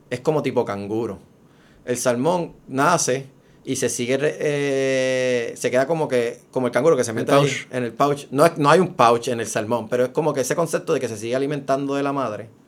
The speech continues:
Speaker 2: Ok.
Speaker 1: hasta que ya está listo para, como que ya es más grande y puede sobrevivir. El, todos los otros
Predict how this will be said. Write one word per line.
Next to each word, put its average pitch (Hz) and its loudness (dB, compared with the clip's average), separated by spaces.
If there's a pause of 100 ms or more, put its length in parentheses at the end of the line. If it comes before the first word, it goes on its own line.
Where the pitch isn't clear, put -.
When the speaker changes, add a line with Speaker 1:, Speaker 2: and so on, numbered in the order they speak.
(720)
Speaker 2:
Ok. 117 -4 (120)
Speaker 1:
hasta 123 0
que 113 0
ya 110 0
está 131 2
listo 139 0
para, 113 0
como 113 -8
que 107 -6
ya 110 -4
es 123 -2
más 143 0
grande 190 2
y - 4
puede 113 -2
sobrevivir. 123 -2 (560)
El, 139 0 (200)
todos 170 6
los 185 6
otros 180 4